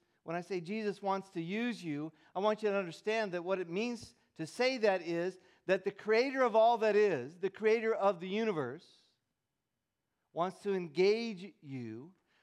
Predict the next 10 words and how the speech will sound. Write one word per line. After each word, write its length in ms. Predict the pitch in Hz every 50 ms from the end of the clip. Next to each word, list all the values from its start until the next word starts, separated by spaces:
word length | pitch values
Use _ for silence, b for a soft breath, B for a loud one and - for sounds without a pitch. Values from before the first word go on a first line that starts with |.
| _ _
wants 460 | - 170 185 196 196 190 - - - _ _ _ _
for 120 | - 180
you 180 | 180 185 214 226
to 100 | 208 214
participate 840 | 214 - 196 185 180 180 - 220 226 - - - - 214 202 185 190 - -
in 560 | 214 233 233 208 175 143 131 139 180 220 226 - _ _ _ _ _ _ _ _ _ _ -
the 80 | 151 156
movement 400 | 165 180 202 240 220 226 220 220
of 120 | 214 175
God 360 | 165 196 196 196 196 190 185